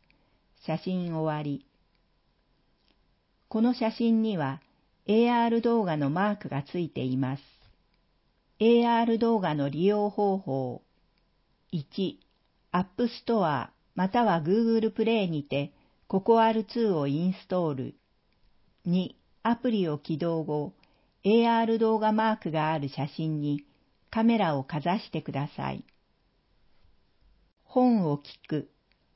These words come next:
六月二十一日水曜、いろは遊学館で第三十一回大人のための朗読会を開催しました。朗読グループ三三の皆さんによる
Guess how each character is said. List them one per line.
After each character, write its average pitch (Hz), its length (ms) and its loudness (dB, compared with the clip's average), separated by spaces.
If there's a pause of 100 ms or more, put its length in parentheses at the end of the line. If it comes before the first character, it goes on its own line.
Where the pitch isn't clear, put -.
(580)
六 202 280 0
月 240 260 2
二 247 180 6
十 185 240 0
一 160 240 -4
日 185 300 -2 (100)
水 185 240 0
曜、 170 380 -2 (540)
い 185 120 2
ろ 247 100 4
は 233 180 0
遊 190 240 2
学 220 300 -2
館 156 280 0
で 135 240 -6 (560)
第 208 400 2
三 233 220 2
十 156 300 -2
一 135 140 -6 (140)
回 147 280 -4 (300)
大 175 100 -2
人 233 240 4
の 220 140 0
た 214 120 0
め 214 140 -2
の 208 120 0
朗 214 220 2
読 226 260 -2
会 151 280 -2
を 120 100 -6
開 165 260 -4
催 165 280 -4
し - 140 -12
ま 151 160 -2
し - 180 -20
た。 120 180 -8 (1400)
朗 233 280 4
読 240 240 0
グ 226 160 0
ル 240 200 0
ー - 0 -
プ 160 160 -6
三 208 280 -2
三 226 280 0
の 156 100 -2
皆 160 300 -2
さ 160 160 -4
ん 151 100 -2
に 135 120 -2
よ 131 140 -4
る 135 240 -8